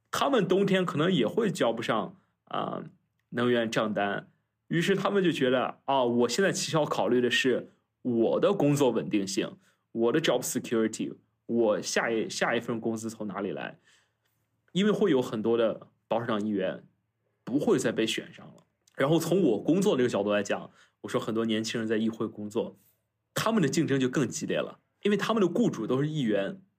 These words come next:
如果议员已经不在位了，他们也会失去自己的工作，那你会看到几百人会可能就竞争更少的工作岗位啊。所以如果你是一个这个保守党党员，接下来我觉得五到十年都会是一个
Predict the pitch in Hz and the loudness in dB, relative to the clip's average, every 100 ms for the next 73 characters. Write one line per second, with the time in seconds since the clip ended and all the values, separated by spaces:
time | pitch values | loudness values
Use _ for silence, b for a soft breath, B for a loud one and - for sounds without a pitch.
0 | _ 139 180 226 214 127 123 127 110 104 | _ -2 -2 0 0 2 2 0 -2 -4
1 | 110 143 117 120 113 98 - b b b | -4 -2 -2 -4 -2 -2 -4 b b b
2 | _ - - 185 123 123 123 135 135 131 | _ -6 -2 2 2 2 0 0 0 -2
3 | 131 78 85 87 98 107 - - b b | -4 -6 -8 -10 -6 -6 -6 -14 b b
4 | - 170 175 - 170 131 - - 139 160 | 0 2 2 0 0 0 0 -2 0 0
5 | 113 73 76 76 - - _ - 147 - | -2 -2 -4 -6 -10 -18 _ -2 0 -2
6 | 107 107 104 120 - 135 117 117 120 - | -4 -6 -2 -2 0 -2 0 -2 -2 -2
7 | 151 - - - - 95 78 - _ - | 0 0 -4 -6 -8 -6 -6 -6 _ -8
8 | 113 117 104 - - 85 80 - _ _ | -4 -2 -2 -4 -8 -6 -8 -10 _ _
9 | _ _ 107 - - - b b b - | _ _ -16 -14 -14 -16 b b b -12
10 | - 120 117 107 110 127 139 117 131 117 | -2 2 2 2 -2 -2 -2 -2 -2 0
11 | 123 113 107 120 113 110 104 107 - _ | 2 0 0 -4 -4 -2 -2 -4 -10 _
12 | _ 107 127 123 104 117 113 98 98 95 | _ -4 0 0 0 -2 -4 -4 -2 -4
13 | 120 139 - - 135 120 107 107 104 110 | -6 -12 -12 -4 -2 0 0 0 -2 -2
14 | 113 120 113 147 143 - 120 113 113 120 | -2 -2 0 0 0 -2 -4 -6 -4 -4
15 | 113 110 107 113 101 | -4 -4 -4 -2 -2